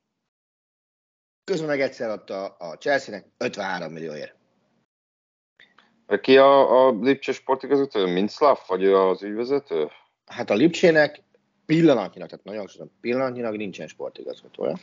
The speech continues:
Speaker 2: Na mindegy, tehát akkor a lipcsei meg a, a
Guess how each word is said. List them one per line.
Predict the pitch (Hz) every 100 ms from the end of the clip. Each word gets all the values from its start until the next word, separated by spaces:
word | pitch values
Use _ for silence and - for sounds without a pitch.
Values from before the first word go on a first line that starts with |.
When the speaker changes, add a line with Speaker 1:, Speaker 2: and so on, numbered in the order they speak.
| _ _ _ _ _ _ _ _ -
Speaker 2:
Na | 170
mindegy, | 156 120
tehát | 135 135
akkor | 156
a | 151
lipcsei | 156 165 - 151
meg | 135 135
a, | 131
a | - 98 120 120